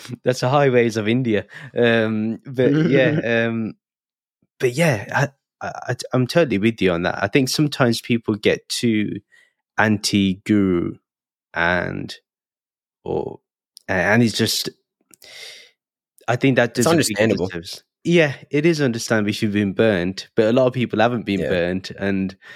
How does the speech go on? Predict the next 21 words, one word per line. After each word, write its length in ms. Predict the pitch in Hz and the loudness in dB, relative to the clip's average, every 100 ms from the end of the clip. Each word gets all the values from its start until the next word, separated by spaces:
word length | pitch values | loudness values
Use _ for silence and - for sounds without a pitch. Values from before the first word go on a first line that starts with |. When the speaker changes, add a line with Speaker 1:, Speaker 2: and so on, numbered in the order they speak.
| - _ _ | -20 _ _
Speaker 2:
Yeah. 100 | 107 | -2
Speaker 1:
they 240 | - 104 101 | 2 2 2
Speaker 2:
<laughs> 120 | 151 | 0
Speaker 1:
cook 200 | 135 - | -4 0
up, 80 | 127 - - - | -2 -2 -20 0
they 80 | 147 | 2
cook 240 | 190 - | 2 2
up 200 | 165 - - - | 0 0 -14 -4
someone 300 | 165 151 139 | 2 4 6
else's 340 | 147 - 131 | 4 2 -4
story 280 | - 110 110 | 0 2 2
as 160 | 110 | 2
their 160 | 117 107 | 0 2
own, 340 | 117 101 95 - - 185 - | 2 0 -2 -12 -10 -10 0
um, 580 | 110 113 107 104 101 101 _ _ - | 2 4 2 0 -2 -6 _ _ -2
which 340 | 139 - - | -2 0 -2
Speaker 2:
Mm-hmm. 260 | 98 87 87 | -2 -4 -4
Speaker 1:
again, 460 | 85 151 135 98 - - | 0 2 2 0 -4 -6
I, 180 | 107 104 - | -4 -4 -4
I 80 | 107 | -2
think 280 | 123 107 | 0 0